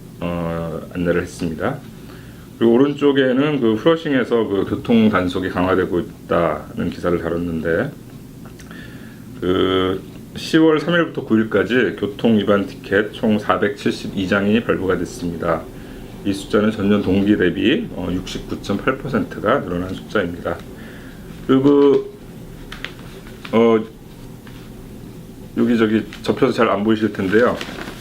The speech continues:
그, 그 밑에 보시면은 브릿지 게이트, 그 조지 영턴 브릿지 폐쇄 스캔들이죠. 관련해서 크리스티 주지사한테, 어, 소환장이 발부됐다는 그런 기사가 밑에 있습니다.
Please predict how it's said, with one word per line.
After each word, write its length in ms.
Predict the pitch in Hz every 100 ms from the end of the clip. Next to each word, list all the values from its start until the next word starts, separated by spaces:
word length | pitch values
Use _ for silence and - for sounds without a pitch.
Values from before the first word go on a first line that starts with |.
| - - - - - -
그, 400 | 104 101 95 - - - - - -
그 80 | 107
밑에 280 | 107 -
보시면은 500 | - 110 113 104 110
브릿지 420 | 107 135 135 - 143
게이트, 540 | 131 113 - 101 110 - -
그 480 | 92 90 87 - - -
조지 200 | 117 123
영턴 320 | 120 127 110
브릿지 380 | 104 98 - -
폐쇄 260 | 127 -
스캔들이죠. 840 | 110 - 113 98 90 85 98 143 214 - - - -
관련해서 580 | 95 104 110 110 143 160
크리스티 460 | - 147 143 - 110
주지사한테, 800 | 98 98 98 90 90 - 160 - - - -
어, 100 | 95
소환장이 420 | 92 147 135 123 107
발부됐다는 680 | 87 92 87 90 87 82 - - - - -
그런 240 | - 95 90
기사가 360 | - 82 113
밑에 160 | 104 -
있습니다. 440 | - - - -